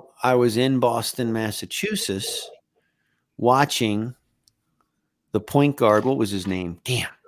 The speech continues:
he ended up Mateen Cleaves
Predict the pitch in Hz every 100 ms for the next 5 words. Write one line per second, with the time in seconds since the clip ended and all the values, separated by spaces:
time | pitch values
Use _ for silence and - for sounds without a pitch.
0 | - 143 160 117 95 - - _ _ 123
1 | 110 151 147 139 - - 156 113 113 -
2 | - -